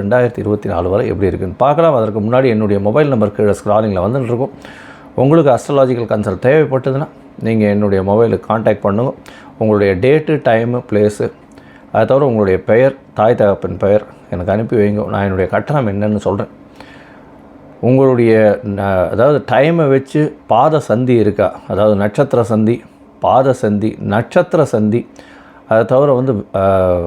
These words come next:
அந்த லக்ன சந்தி, லக்ன பாத சந்தி இதெல்லாம் இருக்கா அப்படின்றத பார்த்துட்டு, உங்களுடைய தசாபுக்தி அந்தரம், சூக்ஷ்மம் இதெல்லாம் எப்படி இருக்குன்றதையும் பார்த்துட்டு, உங்களுக்கு உண்டான எளிய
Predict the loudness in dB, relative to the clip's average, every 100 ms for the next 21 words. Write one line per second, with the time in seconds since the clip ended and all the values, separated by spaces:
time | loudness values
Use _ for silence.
0 | -8 -16 _ _ -14 -8 -4 -2 0 0
1 | 0 0 -2 -2 -4 -10 -16 -2 0 0
2 | 0 0 2 2 -2 -4 -6 -6 -10 -18
3 | -20 -10 -2 0 0 2 2 0 2 0
4 | 0 -2 -2 -2 0 -2 -2 -8 -10 -12
5 | -20 -20 -20 -20 -6 0 2 4 2 2
6 | 2 2 2 0 -2 0 0 -2 -2 -8
7 | -20 _ -12 0 0 0 -4 -4 0 0
8 | 2 0 -2 0 0 0 -4 -2 -4 -2
9 | -2 -2 -4 -12 -12 _ _ -20 -20 -20
10 | -20 -20 -20 -20 -20 -20 -20 -20 _ -14
11 | -2 2 4 2 2 -2 0 0 0 0
12 | 0 2 2 2 0